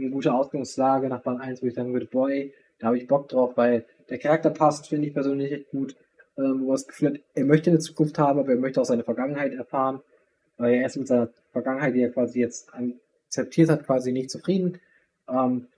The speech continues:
und solche Geschichten. Und das macht so ein bisschen was aus. Und auch die anderen Charaktere, die dort auftauchen, sind eigentlich sehr, sehr interessant, würde ich sagen. Und sehr, sehr spannend. Also deswegen für mich persönlich,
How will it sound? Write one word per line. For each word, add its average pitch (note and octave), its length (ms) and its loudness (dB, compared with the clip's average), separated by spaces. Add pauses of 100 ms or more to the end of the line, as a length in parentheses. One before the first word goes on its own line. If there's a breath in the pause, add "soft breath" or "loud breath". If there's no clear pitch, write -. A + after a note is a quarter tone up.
und B2+ 120 -2
solche C3+ 240 -2
Geschichten. - 500 -12
Und B2+ 200 -10
das F3 120 2
macht G3+ 240 4
so G3 80 -4
ein F3 40 0
bisschen E3+ 160 2
was D#3+ 100 4
aus. B2+ 300 2 (260 loud breath)
Und D3 80 4
auch D3 60 6
die D#3 100 2
anderen D#3 220 6
Charaktere, C#3 340 2
die C3+ 60 6
dort A#2+ 160 -2
auftauchen, B2+ 400 -4
sind B2+ 160 -6
eigentlich B2 220 -8
sehr, C3 200 2
sehr B2+ 220 -2 (140)
interessant, D3 680 6
würde G#2+ 140 -2
ich G2+ 100 -8
sagen. A2 300 -8 (420 loud breath)
Und A2+ 120 -2
sehr, A#2+ 120 2
sehr B2 140 0
spannend. A2+ 400 -4 (260 soft breath)
Also A#2 220 -2
deswegen B2+ 280 -4
für B2 100 -6
mich C3 140 -6
persönlich, C3+ 600 -2